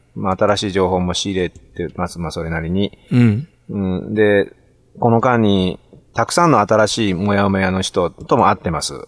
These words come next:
Speaker 2: うんうん。
Speaker 1: うん。それで、そこで行ったり来たりしながら、あの、話してることなので、
Speaker 2: うん。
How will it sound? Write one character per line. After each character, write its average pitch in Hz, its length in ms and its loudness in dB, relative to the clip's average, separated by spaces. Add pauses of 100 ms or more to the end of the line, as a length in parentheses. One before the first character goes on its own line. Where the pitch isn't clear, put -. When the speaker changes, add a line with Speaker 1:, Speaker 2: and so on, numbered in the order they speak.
Speaker 2:
う 123 60 -2
ん 107 580 0
う 95 60 -12
ん。 87 160 -8
Speaker 1:
う - 40 -12
ん。 - 20 -14
そ - 120 -2
れ 117 60 2
で、 123 320 6 (160)
そ 117 140 -4
こ 123 80 4
で 123 80 4
行 113 80 -4
っ - 20 -4
た 143 100 4
り 110 60 2
来 - 80 -12
た 127 80 4
り 104 80 4
し 117 100 -4
な 120 120 2
が 113 80 2
ら、 78 300 0 (640)
あ 101 60 -4
の、 90 100 -2
話 104 240 -2
し - 20 -10
て 95 100 -4
る 80 200 -6
こ 101 140 -4
と 87 100 -4
な 76 100 -4
の 76 100 -8
で、 85 360 0 (140)
Speaker 2:
う 127 100 0
ん。 113 200 0